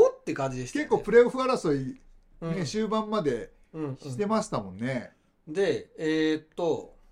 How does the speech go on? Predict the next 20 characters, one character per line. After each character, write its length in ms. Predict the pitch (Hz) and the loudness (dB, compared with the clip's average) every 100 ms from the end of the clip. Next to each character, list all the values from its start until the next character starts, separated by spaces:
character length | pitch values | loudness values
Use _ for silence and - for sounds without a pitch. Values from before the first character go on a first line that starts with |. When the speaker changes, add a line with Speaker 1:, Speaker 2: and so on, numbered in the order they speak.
| - | -10
Speaker 1:
ザ 160 | 185 269 | -4 -4
ス 60 | |
パ 120 | - 196 | 0 0
草 180 | 190 | 0
津 60 | 160 | -4
群 120 | 175 | -4
馬 180 | 165 143 | -2 -2
ジ 120 | 139 | 2
ェ 140 | 233 262 | 0 0
イ 20 | |
ツ 160 | - | -6
ー 200 | 269 156 | -2 -2
で、 280 | 135 151 123 143 | 0 0 0 0
Speaker 2:
は 180 | 139 | 0
い。 60 | 101 - _ _ | 0 -10 _ _
Speaker 1:
最 460 | - - 208 247 240 | -16 -4 -2 -2 -4
終 520 | - - 233 226 226 | -6 -4 -2 0 -2
的 460 | 220 214 208 226 220 | 0 -2 -2 -6 -4
に 160 | 233 233 | -2 0
は、 440 | 240 262 185 | 0 2 -2